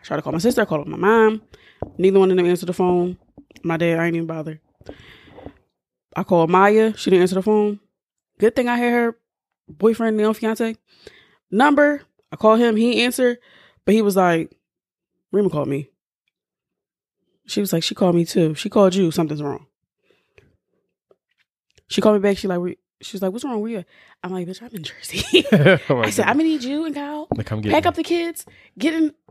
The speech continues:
Speaker 1: and come
Speaker 2: What
Speaker 1: get
Speaker 2: time was
Speaker 1: us."
Speaker 2: it?
Speaker 1: It had to be, like, one o'clock in the morning.
Speaker 2: Oh, shit.
Speaker 1: So I parked on a little side street, gave her my location. She came to get us. We had to call Tracy's mom and her sister. They had to come to my house, get Tracy.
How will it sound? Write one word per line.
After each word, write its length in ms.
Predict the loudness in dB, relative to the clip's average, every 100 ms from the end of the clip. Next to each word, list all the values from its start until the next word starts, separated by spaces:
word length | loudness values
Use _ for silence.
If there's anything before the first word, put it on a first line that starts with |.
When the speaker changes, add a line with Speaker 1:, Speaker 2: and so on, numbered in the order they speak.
| -6
Speaker 1:
and 180 | -6 -4
come 200 | -6 -2
Speaker 2:
What 120 | 0 2
Speaker 1:
get 20 |
Speaker 2:
time 240 | 4 4
was 200 | 4 2
Speaker 1:
us." 100 | -2 -4
Speaker 2:
it? 80 | -12 _ _ _ _ _ 0
Speaker 1:
It 140 | 2
had 120 | 4 2
to 40 |
be, 80 | 2
like, 140 | 0
one 80 | 0
o'clock 220 | -2 -4
in 60 | -6
the 40 |
morning. 300 | -8 -10 -12 -8
Speaker 2:
Oh, 160 | -6 -6
shit. 400 | -10 -16 -16 -14
Speaker 1:
So 140 | 0 0
I 60 |
parked 280 | 2 -2 -2
on 60 | -4
a 80 |
little 320 | 0 2 2 0
side 320 | 2 2 0
street, 280 | -2 -2 -2
gave 100 | -2
her 60 |
my 80 | -2
location. 640 | 0 0 0 0 -2 -2 -8 _ _ _ _ _ _
She 160 | -6 2
came 160 | 4
to 60 | 4
get 120 | 4
us. 420 | 4 2 -2 -10 _ _ _ -2
We 80 | -2
had 80 |
to 100 | -2
call 320 | -8 0 2 2
Tracy's 320 | 0 0 2
mom 140 | 4
and 60 | 2
her 80 | 0
sister. 600 | -4 -6 -4 -4 -4 -10 _ _ _ _
They 60 | -4
had 120 | 0
to 60 | -2
come 260 | -2 -4 -2
to 100 | 0
my 160 | 0
house, 480 | 0 0 -2 -6 -16 _ _ _
get 220 | -2 0 2
Tracy. 720 | 0 0 -6 -8 -8 -10